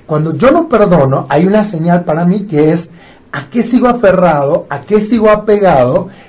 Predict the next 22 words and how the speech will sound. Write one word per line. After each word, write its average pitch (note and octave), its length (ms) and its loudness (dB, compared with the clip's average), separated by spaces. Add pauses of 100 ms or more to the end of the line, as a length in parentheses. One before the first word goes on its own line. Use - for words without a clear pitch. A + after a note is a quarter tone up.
(360)
Tal G3 300 0
que D3+ 140 -10
si C3 200 -12
suelto A#3+ 800 0 (160)
y C3+ 180 -8
desapego, C#3 1000 0 (360)
puedo G3+ 220 4
avanzar F#3+ 400 0
en F#3+ 80 -2
mi C#3 80 -2
vida. C3 360 -10 (360)
Entonces A3 320 0
yo G3 80 0
me A#3 140 2
puedo B3+ 180 0
hacer B3 140 0
una A3+ 180 0
pregunta F#3+ 400 2
muy E3+ 200 2
poderosa F3 600 -2
que F3 220 0
es, G3+ 160 -6